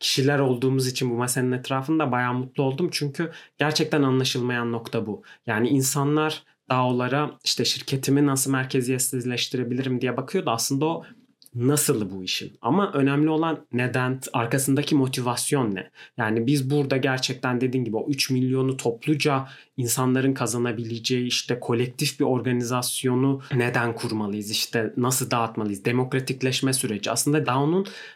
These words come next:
felsefesini şu an anlamak gerekiyor ki üzerine ne kurulursa kurulsun aslında çalışsın. Ve bu macera ancak böyle daha anlamlı olur. Çünkü hep geri dönüp bakınca işte orada bu motivasyon var, arkasından bu gücü alıyor, felsefesi bu diye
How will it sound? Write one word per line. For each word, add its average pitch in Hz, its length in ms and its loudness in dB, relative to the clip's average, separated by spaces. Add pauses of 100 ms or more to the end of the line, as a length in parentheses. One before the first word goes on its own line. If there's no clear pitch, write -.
felsefesini 147 720 2
şu - 240 0
an 143 300 2 (280)
anlamak 131 520 4
gerekiyor 139 440 0
ki 226 200 -2 (200)
üzerine 139 540 4
ne 185 140 2
kurulursa 131 540 0
kurulsun 139 320 -2
aslında 170 400 -2
çalışsın. 135 540 0 (320)
Ve 127 180 2
bu 151 80 4
macera 143 440 2
ancak 139 540 0
böyle 127 320 2
daha 107 120 0
anlamlı 110 440 -2
olur. 151 240 -2
Çünkü 156 280 -4 (220)
hep 175 220 0
geri 135 220 4
dönüp 135 280 2
bakınca 139 520 -2 (160)
işte - 200 -2
orada 123 480 0
bu 131 140 4
motivasyon 120 720 0
var, 131 120 0
arkasından 117 800 -2
bu 123 100 -2
gücü 113 220 -4
alıyor, 110 340 -2
felsefesi 117 640 -4
bu 123 160 0
diye 139 240 -2